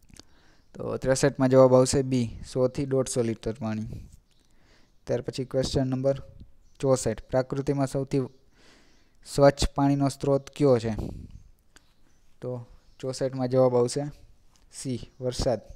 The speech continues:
ક્વેશ્ચન નંબર પાસઠ, દરિયામાં મીઠાનું પ્રમાણ કેટલું હોય છે?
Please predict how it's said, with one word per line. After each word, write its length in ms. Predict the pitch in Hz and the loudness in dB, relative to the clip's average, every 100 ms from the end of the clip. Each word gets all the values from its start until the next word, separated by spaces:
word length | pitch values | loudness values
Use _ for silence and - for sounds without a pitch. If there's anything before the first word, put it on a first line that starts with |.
| - - _ _ _ _ _ _ _ _ _ _ _ _ - _ _ - - _ _ _ _ - _ - - _ _ _ _ _ - | -20 -20 _ _ _ _ _ _ _ _ _ _ _ _ -20 _ _ -20 -20 _ _ _ _ -20 _ -20 -20 _ _ _ _ _ -6
ક્વેશ્ચન 280 | 135 - 135 | -6 -2 -2
નંબર 180 | 135 | 0
પાસઠ, 560 | 127 135 131 123 110 - - - - | 0 0 0 -2 -4 -4 -4 -4 -8
દરિયામાં 420 | 127 131 139 135 127 | 0 2 4 2 0
મીઠાનું 440 | 131 - 139 131 | -2 -2 -2 -2
પ્રમાણ 300 | 131 131 131 | -4 -4 -4
કેટલું 480 | 135 131 131 151 156 | -4 -6 -4 -6 -6
હોય 260 | 139 127 120 | -2 0 0
છે? 180 | 110 | -4